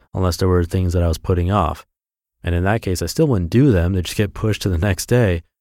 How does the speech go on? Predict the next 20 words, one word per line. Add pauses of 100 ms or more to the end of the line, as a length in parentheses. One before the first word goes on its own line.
(280)
So
I
found
myself
writing
a
lot (360)
and
still
pushing
those
other
tasks
that
I
don't
really
want
to
do.